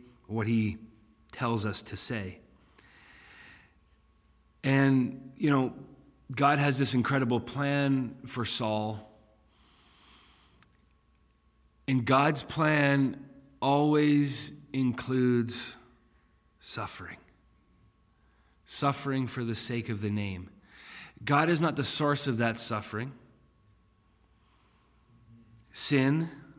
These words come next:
this fallen world, this fallen culture, fallen society,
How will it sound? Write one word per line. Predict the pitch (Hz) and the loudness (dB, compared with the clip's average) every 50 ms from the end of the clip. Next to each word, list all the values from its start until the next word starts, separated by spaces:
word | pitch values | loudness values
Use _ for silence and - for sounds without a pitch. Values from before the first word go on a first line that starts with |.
| - _ _ _ _ _ _ _ _ _ _ _ _ _ _ _ _ _ 117 | -20 _ _ _ _ _ _ _ _ _ _ _ _ _ _ _ _ _ -12
this | 113 123 - - | -10 -6 -6 -6
fallen | - - 135 131 131 131 127 123 | -2 -2 0 0 2 2 2 4
world, | 117 120 123 120 123 127 139 147 143 143 123 - | 4 4 4 4 2 2 0 -2 -4 -8 -12 -10
this | - 113 - | -10 -10 -10
fallen | - - - 123 120 123 123 120 | -8 -6 -4 -4 -2 -2 -2 -4
culture, | 113 - - 117 117 117 117 - - 131 131 | -4 -4 -4 -4 -4 -4 -4 -8 -8 -8 -8
fallen | 127 - - 120 110 110 120 120 | -10 -10 -8 -8 -6 -4 -6 -4
society, | 117 - - 110 - - 120 120 117 120 117 113 120 143 143 | -4 -4 -4 -4 -4 -2 -2 -2 -2 -2 -4 -6 -6 -10 -12